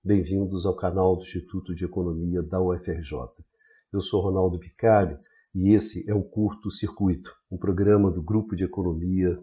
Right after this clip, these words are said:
da Energia. Hoje eu queria conversar com vocês sobre um tema muito importante, que é a privatização da Eletrobras.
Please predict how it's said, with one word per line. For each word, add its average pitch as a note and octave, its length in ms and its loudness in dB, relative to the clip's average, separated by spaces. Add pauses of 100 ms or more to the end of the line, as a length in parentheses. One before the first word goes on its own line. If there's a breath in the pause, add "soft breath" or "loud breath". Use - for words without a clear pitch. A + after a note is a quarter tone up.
da E2 220 0
Energia. C#2+ 580 -2 (560 loud breath)
Hoje D3+ 220 0
eu D3+ 80 -6
queria C3 300 -4
conversar F#2 720 -2
com E2 80 -12
vocês E2+ 680 -2 (140)
sobre E2+ 380 -4
um E2+ 80 -6
tema F#2 320 0
muito G2+ 320 0
importante, F2+ 580 -2 (440 soft breath)
que G2+ 180 2
é G2+ 140 8 (120)
a G#2 160 -2
privatização G2 1040 -2 (140)
da F#2 240 0
Eletrobras. E2+ 600 -2